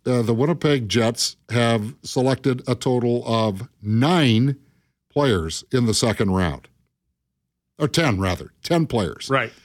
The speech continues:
Speaker 1: Yeah, because in two thousand thirteen, they took both Nick Petan and Eric Comrie,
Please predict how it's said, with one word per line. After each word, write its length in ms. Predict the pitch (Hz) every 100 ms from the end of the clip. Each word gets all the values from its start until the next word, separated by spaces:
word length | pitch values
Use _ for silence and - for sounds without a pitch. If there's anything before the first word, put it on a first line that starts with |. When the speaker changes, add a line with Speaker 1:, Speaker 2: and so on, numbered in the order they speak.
| _
Speaker 1:
Yeah, 100 | 104
because 260 | 104 110 110
in 100 | 107
two 140 | 151
thousand 360 | 143 135 127 107
thirteen, 420 | 131 113 135 123
they 140 | 95
took 220 | 92 110 -
both 200 | 113 98
Nick 240 | 120 -
Petan 500 | 104 - 120 107 104 - _ _ 160
and 180 | 156
Eric 300 | 131 113 113
Comrie, 500 | - 117 113 92 71